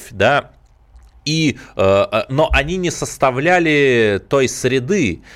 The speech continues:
да, они не составляли того океана, они как бы существовали вот в этих, э, своих крошечных капельках, микрокосмосах, да, а сейчас, если у меня встанет задача, а вот кто сейчас вот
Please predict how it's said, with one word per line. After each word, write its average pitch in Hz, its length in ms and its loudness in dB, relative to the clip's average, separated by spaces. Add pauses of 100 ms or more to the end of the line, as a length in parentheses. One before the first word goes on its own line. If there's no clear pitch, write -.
(160)
да, 120 360 0
они 131 500 -4
не 120 120 -4
составляли 135 720 -2
того 127 320 0
океана, 120 360 0
они 120 120 -6
как 214 140 0
бы 185 100 0
существовали 160 680 0
вот 139 160 -2
в - 20 0
этих, 143 320 -4
э, 110 80 0
своих 143 260 -2
крошечных 127 460 -6
капельках, 147 580 -4
микрокосмосах, 120 840 -6
да, 131 100 0
а - 160 -4
сейчас, - 600 -4 (340)
если 143 560 0
у 117 80 -6
меня 131 400 0
встанет 120 360 -4
задача, 123 280 -2
а - 40 0
вот 101 200 0
кто - 240 -2
сейчас - 540 -2
вот 90 160 -12